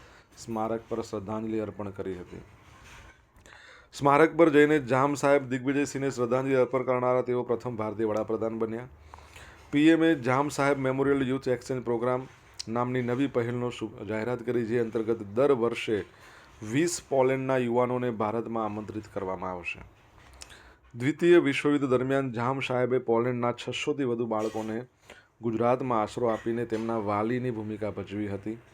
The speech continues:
પોલેન્ડમાં કેટલીક સ્કૂલના નામ, રોડના નામ પણ દિગ્વિજયસિંહ જાડેજાની સ્મૃતિમાં આપવામાં આવ્યા છે. પિસ્તાલીસ વર્ષમાં કોઈ ભારતીય વડાપ્રધાનની પોલેન્ડની આ પ્રથમ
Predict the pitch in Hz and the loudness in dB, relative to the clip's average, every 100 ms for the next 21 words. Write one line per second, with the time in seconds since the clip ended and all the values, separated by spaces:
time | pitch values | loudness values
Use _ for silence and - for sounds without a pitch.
0 | - - - - - - - - _ 139 | -20 -20 -20 -20 -20 -20 -20 -20 _ 4
1 | 135 147 156 156 151 _ - 135 143 139 | 8 8 6 0 -8 _ -4 0 0 0
2 | 135 135 151 143 143 135 139 131 127 131 | -4 0 -2 0 -2 0 0 2 0 2
3 | 123 127 131 135 127 131 127 135 117 120 | 2 2 2 0 0 -2 -2 -2 -2 -4
4 | 113 123 127 131 113 110 117 117 120 113 | 0 2 0 0 0 2 0 -2 -4 -6
5 | 113 113 117 113 104 - 107 107 104 110 | -8 -4 -4 -2 -4 -4 -4 -2 -2 -2
6 | 113 - 117 - - - - - - 135 | -2 -6 -14 -18 -20 -20 -20 -14 -6 -6
7 | - 160 160 135 143 143 143 139 135 139 | 2 4 4 4 2 2 0 -4 0 2
8 | 135 110 117 120 139 127 120 120 120 113 | 2 0 -2 -2 0 0 2 0 0 -2
9 | 120 120 127 131 113 113 120 123 123 127 | -2 -4 -6 -4 0 0 0 -4 -4 -2
10 | 120 127 - 110 - 135 113 | -2 -2 -4 -8 -4 -4 -6